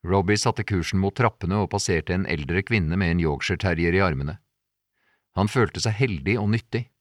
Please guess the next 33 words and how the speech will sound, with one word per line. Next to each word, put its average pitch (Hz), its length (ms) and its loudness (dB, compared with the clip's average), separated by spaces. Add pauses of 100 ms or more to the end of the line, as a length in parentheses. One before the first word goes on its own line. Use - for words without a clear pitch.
(760)
Røyken 85 420 0
var 78 140 -2
tjukk - 340 -6
i 104 80 -2
fjerde 85 320 0
etasje 82 380 -4
og 71 160 -6
glovarm 87 580 0
da 85 140 0
han 90 100 2
nådde 76 240 -2
sjette. - 300 -4 (920)
Han 98 160 2
hørte 101 240 2
en 107 140 0
svak 92 400 0
jamring 101 480 2
bak 87 180 0
den 101 80 0
første 104 320 -2
døren 78 240 0
han 92 80 0
kom 78 240 -2
til. 87 160 -6 (1000)
Døren 87 180 4
var 92 160 4
låst, - 400 0 (460)
men 87 100 2
han 95 80 2
trengte 107 320 2
bare 90 220 4
et 92 100 -4
kraftig 101 400 0